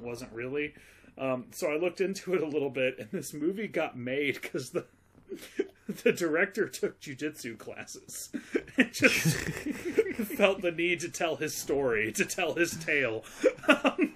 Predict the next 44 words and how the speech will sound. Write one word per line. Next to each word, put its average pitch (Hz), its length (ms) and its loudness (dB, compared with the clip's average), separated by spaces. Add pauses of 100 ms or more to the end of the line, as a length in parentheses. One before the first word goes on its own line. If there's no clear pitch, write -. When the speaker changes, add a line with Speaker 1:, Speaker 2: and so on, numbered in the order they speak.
(140)
Speaker 1:
it's, 302 340 2
it 202 240 4
really 185 420 8 (400)
was, 180 360 2
like, 170 240 6
a 139 80 -2
very 160 360 6
personal 156 520 -2
thing 139 380 2
of, 120 180 -2
like, 120 400 0 (760)
I, 160 440 0
I, 156 160 6
I 175 40 10
would 175 200 6
actually 170 480 2
agree 131 360 -2
with 185 240 -2
Troy 190 420 0
that, 165 220 -4
like, 127 320 -2
uh, 117 280 -2 (120)
no 156 200 -4
one 160 100 -6
gave 135 160 -2
a 107 100 -4
fuck 98 300 -12
about 101 260 -10
U 104 160 -6
F 101 120 -8
C 98 240 -14
anymore 101 420 -10
at 104 100 -12
this 107 160 -10
point. 113 540 -12
You 165 140 4
know, 156 200 8
like, 135 220 6
Speaker 2:
Mm-hmm. 135 280 2
Speaker 1:
it, 135 80 -2
it 123 100 -4
wasn't 123 420 -4
this, 117 220 -8
like, 110 400 -6